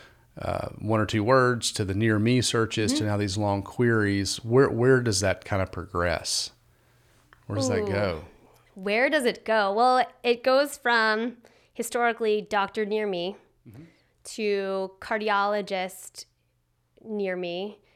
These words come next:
Speaker 2: to cardiologist who treats mitral valve repair to who is the best cardiologist near
Speaker 1: Mm-hmm.
Speaker 2: me who treats mitral valve repair to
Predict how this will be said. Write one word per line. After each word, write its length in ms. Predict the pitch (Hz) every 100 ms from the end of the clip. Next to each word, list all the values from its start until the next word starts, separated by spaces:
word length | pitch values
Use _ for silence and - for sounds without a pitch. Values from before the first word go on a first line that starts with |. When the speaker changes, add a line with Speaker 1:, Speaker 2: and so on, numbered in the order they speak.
| _
Speaker 2:
to 240 | - 226 208
cardiologist 680 | - 226 208 196 202 196 -
who 60 |
treats 240 | 196 214 208
mitral 320 | 196 190 196
valve 320 | 180 180 180
repair 560 | 190 185 175 165 185 202 _ _ _ _ -
to 560 | - 208 196 185 185 202 _
who 160 | - 262
is 120 | 269
the 80 | 233
best 320 | 220 190 - -
cardiologist 920 | 214 202 190 190 185 185 180 - -
near 300 | 208 202 202
Speaker 1:
Mm-hmm. 80 | 196
Speaker 2:
me 420 | 190 180 180 185 185 _ _
who 160 | 240
treats 600 | 220 - - 262 269 - 208
mitral 340 | 185 185 185
valve 300 | 175 165 170
repair 540 | 175 160 139 165 247 _ _ _ _ _ _ _
to 720 | - 233 214 208 202 196 196